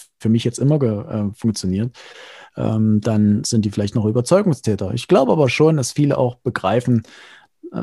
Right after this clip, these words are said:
ähm, dass wir, dass sich die Dinge wandeln und dass es auch ein neues Wirtschaftssystem, ein neues Wirtschaften braucht.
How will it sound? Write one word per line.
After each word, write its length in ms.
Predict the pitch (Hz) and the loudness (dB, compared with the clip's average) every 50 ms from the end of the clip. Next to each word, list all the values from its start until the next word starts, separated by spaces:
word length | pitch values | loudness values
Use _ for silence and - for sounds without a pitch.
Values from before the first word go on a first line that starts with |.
| - _ - | -10 _ -4
ähm, 400 | 135 127 127 127 120 123 120 113 | -2 0 2 2 4 4 4 4
dass 240 | 110 120 117 - - | 2 0 0 2 4
wir, 440 | 135 131 123 123 120 117 117 117 | 4 4 6 6 4 2 2 0
dass 180 | 113 117 127 113 | 0 -2 -2 0
sich 180 | 120 120 110 - | 0 -2 -2 -2
die 120 | 120 117 | -2 0
Dinge 340 | 127 123 123 117 113 107 98 | 2 2 2 2 2 0 0
wandeln 480 | 104 107 117 120 110 98 87 85 85 | 0 2 2 2 2 0 -2 -4 -6
und 100 | 90 90 | -6 -6
dass 120 | 98 98 98 | -6 -6 -4
es 80 | 101 | -4
auch 120 | 101 98 95 | -4 -2 0
ein 140 | 104 104 101 | 2 2 2
neues 280 | 104 107 104 101 98 | 2 2 0 0 -2
Wirtschaftssystem, 800 | 101 107 104 - 113 101 - - 110 98 - - - 113 110 110 | -2 -4 -2 -2 -4 -6 -6 -6 -8 -8 -8 -4 -2 -2 0 2
ein 140 | 107 104 101 | 2 2 2
neues 280 | 101 101 101 101 101 | 2 2 0 -2 -2
Wirtschaften 500 | 107 107 101 - - 101 - - - 101 | -2 -4 -4 -4 -4 -6 -6 -4 -6 -6
braucht. 380 | 95 90 107 117 98 - - | -4 -2 -2 -2 -2 -4 -8